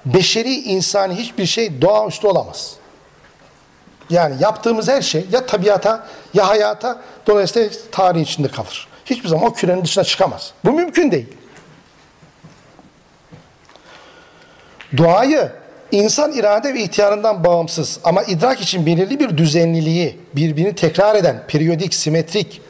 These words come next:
yapısı olan, kod ve modları, oran orantıları bulunan, belirli bir nedensellik, yasalık içinde akan bir süreç ve örüntü olarak tanımlamıştık yukarıda.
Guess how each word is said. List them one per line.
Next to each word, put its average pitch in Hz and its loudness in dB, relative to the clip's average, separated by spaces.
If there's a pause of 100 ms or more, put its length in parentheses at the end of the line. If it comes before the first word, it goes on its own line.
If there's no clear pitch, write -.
(140)
yapısı 156 2
olan, 123 0 (400)
kod 247 0
ve 208 4
modları, 156 2 (160)
oran 208 2
orantıları 185 0
bulunan, 170 0 (380)
belirli 226 2
bir 226 0
nedensellik, 180 0
yasalık 208 0
içinde 180 -2
akan 165 0
bir 165 2
süreç - 0 (300)
ve 180 2
örüntü 180 2 (400)
olarak 175 4
tanımlamıştık 180 0
yukarıda. 107 -6